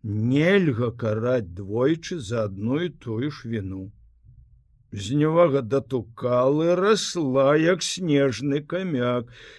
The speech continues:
Кірыла адчуў нават страх не сарвацца б зноў. Падняўся, засунуў рукі ў кішэні, ступіў бліжэй да рэдактара, м,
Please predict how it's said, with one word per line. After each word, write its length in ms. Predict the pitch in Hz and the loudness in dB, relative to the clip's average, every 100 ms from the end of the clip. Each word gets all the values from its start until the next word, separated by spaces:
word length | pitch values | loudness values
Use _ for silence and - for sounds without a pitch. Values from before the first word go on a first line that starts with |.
| - | -8
Кірыла 560 | 117 135 151 165 170 180 | 2 4 6 8 8 8
адчуў 480 | - - 156 180 | 4 -2 2 2
нават 340 | 185 180 196 175 | 2 0 0 -4
страх 540 | - - 147 147 - | -10 0 4 4 4
не 160 | 131 147 | 0 0
сарвацца 880 | - 135 131 120 123 123 - 135 | 0 -2 -2 -2 -4 -6 -8 -6
б 100 | 117 | -6
зноў. 480 | 113 131 131 131 123 | -4 -2 0 0 0
Падняўся, 800 | 117 143 127 139 147 147 143 180 | 2 2 2 2 4 2 0 -2
засунуў 640 | 139 160 - 165 151 147 139 | 0 0 0 -2 2 4 4
рукі 240 | 156 135 151 | 2 -2 -4
ў 80 | 123 | -4
кішэні, 720 | 156 131 - 131 143 160 160 - - | -4 -4 2 4 4 2 -2 -8 -14
ступіў 480 | - 165 - 180 170 | -2 0 4 6 6
бліжэй 480 | 139 160 120 160 160 | 6 4 6 4 6
да 160 | 143 | 6
рэдактара, 880 | 147 143 113 143 143 - 175 175 196 - _ _ _ _ - | 6 6 6 4 2 -2 0 2 2 -2 _ _ _ _ -4
м, 400 | 107 113 127 | -2 0 -2